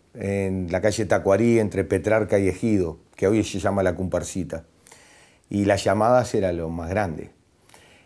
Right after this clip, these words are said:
Entonces yo me acuerdo que mi madre nos llevó, y somos diez hermanos, y en ese momento éramos cuatro, y nos llevó a los cuatro a, a la calle Isla de Flores, que era en la calle Durazno en aquel momento.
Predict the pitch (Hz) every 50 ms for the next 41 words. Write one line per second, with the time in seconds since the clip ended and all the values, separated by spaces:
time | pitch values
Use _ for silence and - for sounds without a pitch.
0 | - - 90 87 139 135 123 156 147 135 123 147 143 139 - 123 120 117 117 120
1 | 127 131 135 123 123 120 110 - - 117 117 123 120 113 107 101 98 95 - -
2 | - - 98 101 107 101 110 123 120 - 117 101 104 101 92 87 80 80 - -
3 | 95 92 98 110 123 120 127 117 117 120 127 127 120 135 123 123 120 110 - -
4 | - 131 131 117 104 - - 73 - - - _ _ _ _ _ _ 104 107 107
5 | 113 104 - 113 110 120 135 143 139 135 120 120 - - 123 127 131 123 - 147
6 | 139 120 104 95 87 76 71 - - _ _ _ _ _ _ _ _ _ _ _
7 | _ - - - - - - - - - _ - 95 95 95 95 95 92 92 92
8 | 113 104 101 107 98 98 98 98 135 143 113 82 73 71 - - - - 95 104
9 | 101 - 151 151 160 147 139 131 143 135 - 156 139 131 127 139 139 127 95 107
10 | 104 98 95 92 87 95 98 95 92 87 85 80 78 78 78 -